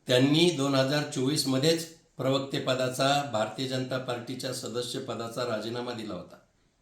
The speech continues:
लोकशाहीमध्ये स्वतःचं कर्तृत्व कुठल्याही क्षेत्रामध्ये सिद्ध करता येतं, पण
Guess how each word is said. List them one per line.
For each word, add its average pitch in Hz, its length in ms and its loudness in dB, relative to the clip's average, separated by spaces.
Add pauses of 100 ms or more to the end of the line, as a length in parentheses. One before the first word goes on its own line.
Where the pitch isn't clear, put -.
(1160)
लोकशाहीमध्ये 151 760 6
स्वतःचं 151 680 4
कर्तृत्व 160 640 0
कुठल्याही 165 420 6
क्षेत्रामध्ये 160 680 4
सिद्ध 147 360 2
करता 151 440 2
येतं, 147 440 4 (1900)
पण 190 460 8